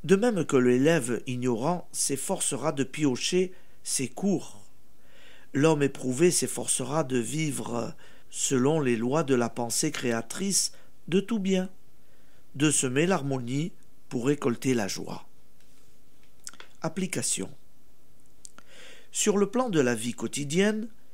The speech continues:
considérez chaque épreuve, même la plus petite, même l'agacement d'un verre cassé, même l'humiliation d'une offense reçue silencieusement,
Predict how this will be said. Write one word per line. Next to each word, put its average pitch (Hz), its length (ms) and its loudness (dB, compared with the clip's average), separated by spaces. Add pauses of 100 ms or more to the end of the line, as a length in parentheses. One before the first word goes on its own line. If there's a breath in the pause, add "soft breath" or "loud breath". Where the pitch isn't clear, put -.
(220 soft breath)
considérez 170 760 2
chaque 151 320 0
épreuve, 123 600 0 (400 soft breath)
même 123 320 0
la 120 120 0
plus 120 200 -4
petite, - 580 -6 (840 loud breath)
même 127 720 0 (340 soft breath)
l'agacement 131 800 2
d'un 123 240 0
verre 120 520 -2 (320)
cassé, 135 540 2 (800 loud breath)
même 143 280 4
l'humiliation 139 840 2
d'une 127 220 -2
offense 139 680 -2 (1080 soft breath)
reçue 143 960 0
silencieusement, 147 1200 0